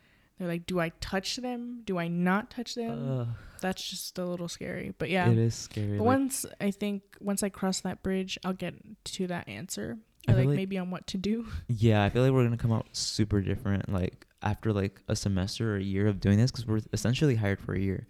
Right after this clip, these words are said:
Speaker 1: Yeah.
Speaker 2: So, like, the end of next summer.
Speaker 1: Mm-hmm.
Speaker 2: And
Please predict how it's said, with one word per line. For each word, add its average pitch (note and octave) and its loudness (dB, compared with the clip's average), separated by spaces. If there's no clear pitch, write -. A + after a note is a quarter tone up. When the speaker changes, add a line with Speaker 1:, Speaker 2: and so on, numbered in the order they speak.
Speaker 1:
Yeah. G3+ -4
Speaker 2:
So, A2 4
like, F#2 0
the G#2+ 2
end G2+ 2
of G2 -2
next F#2 -2
summer. G2 -4
Speaker 1:
Mm-hmm. F#3 -2
Speaker 2:
And G#2+ 6